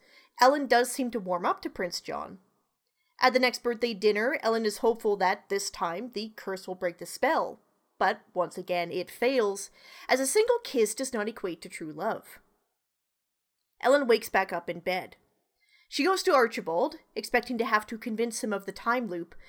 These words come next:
but it turns out he was expecting such a thing to happen. Archibald was the one who put the rune on Ellen's hand, the Rune of Time, in the hopes that it would protect her. Archibald tells Ellen that she must either find her true love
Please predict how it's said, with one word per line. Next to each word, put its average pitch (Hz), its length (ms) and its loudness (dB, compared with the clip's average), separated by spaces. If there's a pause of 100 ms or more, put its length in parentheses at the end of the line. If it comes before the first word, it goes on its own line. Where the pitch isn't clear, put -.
(240)
but 285 80 6
it 311 100 0
turns 523 340 4
out 320 240 4
he 311 180 2
was 403 160 0
expecting 370 480 0
such 262 260 -4
a 320 40 -8
thing 196 200 -4
to 180 80 -4
happen. 262 520 -4 (840)
Archibald 294 520 4
was 254 180 2
the 269 80 2
one 233 220 2
who 233 120 -6
put 240 200 -8
the 233 80 -4
rune 220 280 -2
on 202 140 -2
Ellen's 180 320 -4
hand, 254 580 -8 (180)
the 220 200 -6
Rune 190 260 -4
of 160 120 -8
Time, 202 500 -8 (400)
in 285 120 -2
the 285 80 8
hopes 269 240 0
that 220 140 2
it 196 80 0
would 180 140 -8
protect 214 380 -10
her. - 200 -14 (840)
Archibald 240 500 4
tells 226 340 0
Ellen 208 300 0
that 185 160 -2
she - 140 -6
must 196 240 -4
either 196 240 -4
find 190 300 -4
her 190 100 -8
true 170 320 -12
love 220 420 2